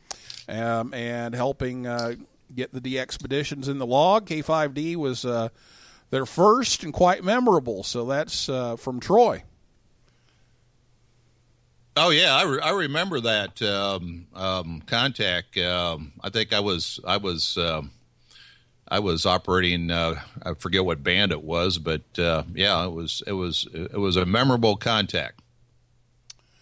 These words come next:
Speaker 1: And we also have a tweet here from our friend Doctor Scott Wright, K zero M D, who says, "First, congratulations on being recognized for,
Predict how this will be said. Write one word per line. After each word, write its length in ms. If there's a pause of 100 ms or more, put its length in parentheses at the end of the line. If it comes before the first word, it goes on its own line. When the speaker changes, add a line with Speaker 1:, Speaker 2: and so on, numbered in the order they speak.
(580)
Speaker 1:
And 560
we 140
also 400
have 240
a 60
tweet 380
here 360
from 800
our 240
friend 380
Doctor 280
Scott 300
Wright, 240
K 180
zero 300
M 300
D, 320
who 240
says, 420
"First, 320
congratulations 880
on 240
being 260
recognized 720
for, 380